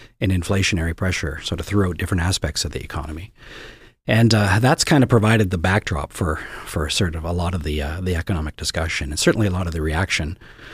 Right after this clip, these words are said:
on the part of households and on the part of businesses as how, how to deal with and how to grapple with those,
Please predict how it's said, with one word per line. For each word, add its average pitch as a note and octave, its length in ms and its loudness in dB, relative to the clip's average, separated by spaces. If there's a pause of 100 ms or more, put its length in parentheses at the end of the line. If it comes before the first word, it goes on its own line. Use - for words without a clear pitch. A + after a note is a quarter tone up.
(220)
on F2 120 2
the D#2+ 80 -2
part E2 160 0
of D2 80 -4
households G#2+ 520 4
and E2+ 140 -2
on E2 100 -2
the D#2+ 80 -4
part D#2+ 200 -2
of D2+ 80 -4
businesses F2+ 520 2
as D#2 140 -2
how, F#2 240 0
how A2 220 4
to F#2+ 100 0
deal G2+ 300 2
with F#2+ 240 0
and F2+ 80 4
how F#2+ 80 2
to E2+ 100 -2
grapple G2+ 460 0
with D2 160 -6
those, - 320 -6